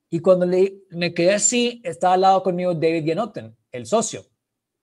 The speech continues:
Me dice, "Viviano, acuérdate que la Bienal es cada dos años. La Bienal pasada es la Bienal de Arte". Y yo, "Claro, estos son todos los desechos de la Bienal de Arte".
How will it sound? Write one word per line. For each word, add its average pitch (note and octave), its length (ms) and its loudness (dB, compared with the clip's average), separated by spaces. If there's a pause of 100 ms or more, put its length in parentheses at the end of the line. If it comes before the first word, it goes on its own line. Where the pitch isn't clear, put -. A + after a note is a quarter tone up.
(920)
Me C3 120 -12
dice, D3+ 220 -6
"Viviano, D3+ 260 -4
acuérdate D#3 420 -4
que F3+ 80 -6
la D#3+ 80 0
Bienal C#3+ 320 -6
es D3 160 -10
cada C#3 240 -4
dos C3+ 180 -6
años. C3 460 -14 (580)
La B2 120 -10
Bienal C#3+ 280 -8
pasada D#3+ 580 -2 (560)
es B2+ 120 -12
la C#3 80 -4
Bienal C3 260 -8
de B2 260 -10
Arte". - 360 -14 (2000)
Y E3 160 -2
yo, F#3+ 240 0
"Claro, G#3+ 540 6
estos F3 220 -2
son - 80 -10
todos A3+ 180 8
los A3+ 140 8
desechos F#3 680 0
de E3+ 80 0
la D#3+ 120 0
Bienal D#3 380 -4
de E3+ 320 -4
Arte". G3+ 600 0